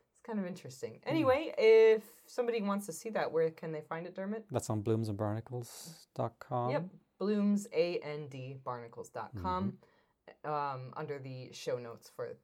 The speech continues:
Speaker 1: our current episode. So be sure to check that out. So when we record our episodes, we record the episode and then we do the intro after. So I have a correction for this episode, <laughs> even though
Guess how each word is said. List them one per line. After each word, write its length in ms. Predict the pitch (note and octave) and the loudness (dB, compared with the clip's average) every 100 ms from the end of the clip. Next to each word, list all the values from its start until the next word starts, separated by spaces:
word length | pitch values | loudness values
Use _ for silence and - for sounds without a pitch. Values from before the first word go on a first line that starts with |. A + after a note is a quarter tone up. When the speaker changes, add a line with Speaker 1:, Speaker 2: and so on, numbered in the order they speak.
| _ | _
Speaker 1:
our 80 | C#3+ | -20
current 260 | C#3 C4 A3+ | -16 -16 -14
episode. 380 | - - - - - - | -16 -20 -16 -16 -18 -12
So 340 | - C#3+ C3 - _ | -2 -2 -2 -16 _
be 80 | F3+ | -12
sure 280 | E3+ F#3 E3+ | -6 -4 -4
to 420 | - F3 D#3 B3 - _ - | -4 -6 -4 -6 -8 _ -14
check 280 | - B2 - | -8 -6 -4
that 180 | D3 | -2
out. 260 | C4 - - _ _ _ _ _ - | -2 -4 -8 _ _ _ _ _ -14
So 720 | - - F#3+ F3+ F3 F3 D#3+ - _ _ _ _ _ _ - - - - | -10 4 6 6 6 0 -6 -18 _ _ _ _ _ _ -20 -20 -16 2
when 140 | A3 | 4
we 120 | A3+ | 6
record 340 | A#3+ A#3 C4 A3 | 4 6 10 12
our 120 | G3+ | 12
episodes, 560 | G3 G3+ - G3 F3+ F#3+ | 6 2 2 2 2 0
we 100 | F#3 | -2
record 320 | E3 F#3+ E3+ | 0 2 2
the 120 | E3 | 2
episode 440 | E3+ - F3 E3+ | 0 0 4 4
and 180 | D#3+ D#3+ | 4 -2
then 120 | D#3 | 0
we 80 | D#3 | -2
do 160 | E3 D3+ | -2 -2
the 160 | C#3 | -2
intro 280 | C#3+ - C#3 - | -4 -4 -2 2
after. 480 | D3 - F#3+ G#3 G3+ - - _ | 2 4 2 2 -4 -20 -20 _
So 300 | - G#3+ F3+ | 2 8 10
I 100 | D#3 | 8
have 340 | F3 G#3+ G3+ - | 8 6 6 2
a 80 | D#3 | 0
correction 640 | D#3 - D#3+ F#3+ - D#3 C3+ | 0 2 4 4 0 -6 -6
for 160 | C#3 | -8
this 200 | C3 B2+ | -8 -6
episode, 640 | A#2+ - - - - C3+ - _ _ | -8 -6 -8 -8 -10 -14 -20 _ _
<laughs> 260 | _ _ - | _ _ -12
even 300 | D3+ D3+ B2+ | -12 -10 -10
though 240 | B2 C3 | -8 -10